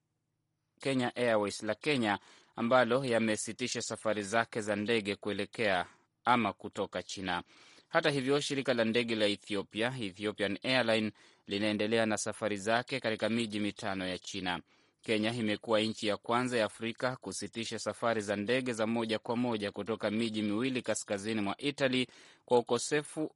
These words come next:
kwa hofu ya kusambaa kwa virusi vya korona. Hadi sasa virusi vya korona vimethibitishwa katika nchi sita za Afrika ambazo ni Misri, Tunisia, Morocco,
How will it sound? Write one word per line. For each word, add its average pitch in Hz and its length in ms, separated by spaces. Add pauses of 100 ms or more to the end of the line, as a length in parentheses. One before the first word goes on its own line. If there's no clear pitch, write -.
(120)
kwa 139 140
hofu 147 400
ya 127 100
kusambaa 123 500
kwa 113 160
virusi 107 460
vya 95 140
korona. 95 480
Hadi 98 280
sasa 127 420
virusi 104 360
vya 95 140
korona 117 480 (380)
vimethibitishwa 104 880
katika 107 260
nchi 120 380
sita 135 360
za 95 140
Afrika 95 420
ambazo 92 380
ni 92 100
Misri, 110 600
Tunisia, 90 680
Morocco, 131 520